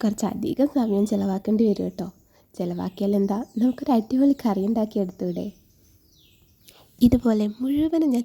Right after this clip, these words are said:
ചെറിയ രീതിയിൽ അരിഞ്ഞെടുത്ത് വെച്ചിട്ടുണ്ട്. ഇനി ഇതിലോട്ട് നമുക്ക് ഒരു സ്പൂണ് ഉപ്പിട്ട് കൊടുക്കാം. എന്നിട്ട് നന്നായി ഇത് കുഴച്ചിട്ട് മാറ്റി വെക്കാം. ഇങ്ങനെ എന്തിനാണ് ചെയ്യുന്നത് വെച്ചിട്ടുണ്ടെങ്കിൽ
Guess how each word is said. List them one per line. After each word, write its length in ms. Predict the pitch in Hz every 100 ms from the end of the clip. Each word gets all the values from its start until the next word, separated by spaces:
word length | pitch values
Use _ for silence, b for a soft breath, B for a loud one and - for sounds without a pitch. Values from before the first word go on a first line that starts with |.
| -
ചെറിയ 360 | 185 185 208 247
രീതിയിൽ 320 | 202 185 180 185 - 196
അരിഞ്ഞെടുത്ത് 560 | 202 226 240 180 - 185
വെച്ചിട്ടുണ്ട്. 560 | 175 - - 170 170 247 339 B B B B 440
ഇനി 120 | 370 285
ഇതിലോട്ട് 480 | 214 190 185 - 302 330 -
നമുക്ക് 220 | 240 - -
ഒരു 140 | 311 359
സ്പൂണ് 400 | - 208 190 185 - -
ഉപ്പിട്ട് 420 | 320 - 285 - 180
കൊടുക്കാം. 340 | 170 180 - - _ _ _ B B B B B -
എന്നിട്ട് 280 | 226 190 277 254
നന്നായി 500 | 240 262 302 285 196 190
ഇത് 80 | 247
കുഴച്ചിട്ട് 480 | 214 185 - - 262 294
മാറ്റി 280 | 240 220 175
വെക്കാം. 260 | - - - _ b b _ 311
ഇങ്ങനെ 220 | 320 339 311
എന്തിനാണ് 340 | 254 233 226 220
ചെയ്യുന്നത് 360 | 214 185 185 214
വെച്ചിട്ടുണ്ടെങ്കിൽ 680 | 202 - - 180 180 175